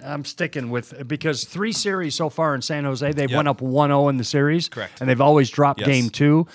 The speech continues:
Speaker 1: This is game two tonight. Saint Louis, a great road team. Let's go, Jordan Bennington. I'm talking to you. Saint Louis gets it done in the Shark Tank tonight. Hopefully a seven-game series.
Speaker 2: You guys did, uh, That's Hockey Talk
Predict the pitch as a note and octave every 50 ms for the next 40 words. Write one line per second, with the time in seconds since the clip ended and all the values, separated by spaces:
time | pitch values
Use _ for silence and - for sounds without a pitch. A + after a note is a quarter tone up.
0 | - _ - B2 A2 B2 D3 B2+ - - D3+ B2+ G#2+ - D3 C#3+ C#3 C3 - -
1 | D3+ D3+ C#3+ B2+ - C#3 A#2 A#2+ C3 C#3 D3+ D3 - - D#3 C#3 C3+ B2+ C3 D3
2 | D3 D#3 D#3+ - - - - - - - B2+ C3 G#2+ G#2 B2+ D3+ D3 C#3+ B2 C3
3 | C#3 D3 D#3+ D3+ C#3 - - D#3 D#3+ D#3+ D#3+ E3 D#3 C#3 C3+ B2 - - D#3 D3
4 | B2 C3+ D3 C#3+ C#3 C3 B2+ C#3+ D3 D3 C3+ - D#3 D3+ C#3+ B2+ A#2+ - C#3+ C#3
5 | C#3 - C#3+ B2+ B2+ B2+ C3+ C#3+ D#3 D#3+ D#3 - - - - - - E3+ D#3 D3+
6 | D#3+ D#3+ D3+ C3+ - - E3 D3+ - - C#3+ G#2+ D3 C#3+ C#3+ D3 D#3 D3+ B2+ A#2+
7 | A2 - - D#3 D3 D3+ - - - C#3 - - C3+ C3 C#3+ E3+ F3+ C#3+ - -
8 | E3+ - - D#3 D3 C#3 B2 - C#3+ C3 A#2+ B2+ A2 A#2+ A#2+ A2+ G#2 - - G2+
9 | F2+ F2+ - C3+ C#3 D3+ D3 C#3 B2+ A2 - B2+ D3 D3 C#3 C3+ C3 - B2 A#2+
10 | A#2 A2+ A2+ A2+ A2+ A#2+ A#2 - C#3 C#3 C3+ C3 D#3 D3 - D3+ D3 C#3+ C#3+ -
11 | -